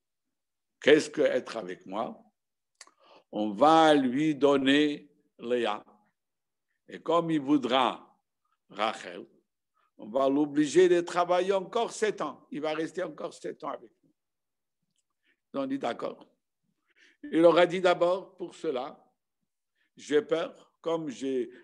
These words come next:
vous, je vous ai raconté le secret, vous pouvez raconter à Jacob et tout va tomber dans l'eau. Je veux être sûr que vous ne racontez pas à Jacob.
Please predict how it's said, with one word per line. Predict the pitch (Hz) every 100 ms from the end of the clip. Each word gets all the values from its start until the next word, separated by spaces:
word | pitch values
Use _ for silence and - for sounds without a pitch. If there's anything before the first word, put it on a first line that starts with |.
| _
vous, | - 113 131 131
je | 95 123
vous | 120 123
ai | 117
raconté | 120 143 151 143 123 151
le | 123
secret, | 113 - 98 - 104 - _ _ _ _ _ -
vous | 156
pouvez | 147 165 165 175
raconter | 156 170 165 165 151 147
à | 156 143
Jacob | 139 131 117 127 131 151 - - -
et | 127 110
tout | - 185 175
va | 151 151
tomber | 160 151 143 160
dans | 156
l'eau. | 160 165 - _ _ _ _ _ _ _ _
Je | 107 123
veux | 139 135 185
être | 170 -
sûr | - 202 208 202
que | 208
vous | 147 127
ne | 127
racontez | 117 131 143 - 135 120 117
pas | 113 131
à | 107
Jacob. | 101 104 - -